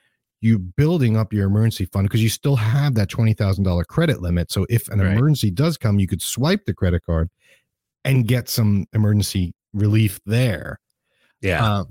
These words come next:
Speaker 1: and then, but the key is you have to build up the cash in order to pay it off.
Speaker 2: Right.
Speaker 1: You don't wanna get hit with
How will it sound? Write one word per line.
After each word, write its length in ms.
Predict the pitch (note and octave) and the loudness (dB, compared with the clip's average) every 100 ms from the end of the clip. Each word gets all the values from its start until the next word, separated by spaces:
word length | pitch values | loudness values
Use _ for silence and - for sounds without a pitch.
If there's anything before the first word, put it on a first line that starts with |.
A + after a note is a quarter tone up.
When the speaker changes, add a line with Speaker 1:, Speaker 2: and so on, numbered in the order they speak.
| G#2+ G2+ - - | -4 -4 -10 -4
Speaker 1:
and 120 | B2 A#2+ | 0 2
then, 180 | A#2+ F#2 | 2 0
but 180 | G2+ | -2
the 100 | G2 | -4
key 300 | - - D3 A2 | -4 0 2 2
is 120 | G2 | 0
you 80 | F2+ | 0
have 200 | A2+ - | -2 -4
to 60 | |
build 280 | F2 F#2+ F#2 | -2 0 0
up 140 | F2+ - | -2 -4
the 60 | |
cash 580 | - - E2+ E2 - - _ - | -6 -2 -2 -2 -6 -16 _ -4
in 80 | G2 | 0
order 180 | F2 D#2 | 0 -2
to 80 | |
pay 280 | - - D#2+ | -4 -2 0
it 80 | D#2 | 0
off. 480 | C2+ C2+ - - - _ - | -2 -4 -6 -10 -14 _ -10
Speaker 2:
Right. 280 | F#2+ F2+ D#2+ | -4 -4 -2
Speaker 1:
You 60 | F2+ | 0
don't 220 | G#2 F#2+ | 0 0
wanna 220 | F#2 F2+ | -2 -2
get 160 | D#2+ - | -4 -6
hit 180 | D2+ - | -6 -4
with 140 | E2 | -8